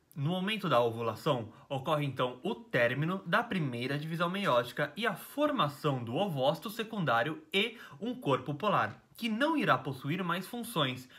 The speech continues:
mas que então irá permanecer preso abaixo da zona pelúcida. O motivo da ovulação se deve porque o L H aumenta a secreção do líquido ao interno dos folículos, ou seja, naquela região do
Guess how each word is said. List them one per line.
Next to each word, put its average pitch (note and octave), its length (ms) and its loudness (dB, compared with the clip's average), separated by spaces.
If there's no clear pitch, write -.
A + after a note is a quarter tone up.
mas C#3 300 2
que C#3 240 -6
então C3+ 320 -2
irá B2+ 160 2
permanecer A3+ 920 -4
preso C3 440 -2
abaixo C#3+ 560 2
da F3 140 0
zona D3 320 2
pelúcida. A#2+ 680 -2
O A3+ 60 -4
motivo B3+ 400 0
da D3 180 4
ovulação B2 640 -2
se - 140 -8
deve F3 260 -2
porque D#3 260 -6
o A#2+ 120 0
L C#3+ 140 2
H B2 460 0
aumenta F3 560 0
a C#3 80 2
secreção E3+ 1000 -4
do E3 260 2
líquido E3+ 380 4
ao C#3+ 180 10
interno F3 720 2
dos E3+ 260 -2
folículos, D3 520 0
ou C#3 80 -2
seja, C3 320 -4
naquela C3 400 0
região C3+ 420 -2
do F#3+ 300 -4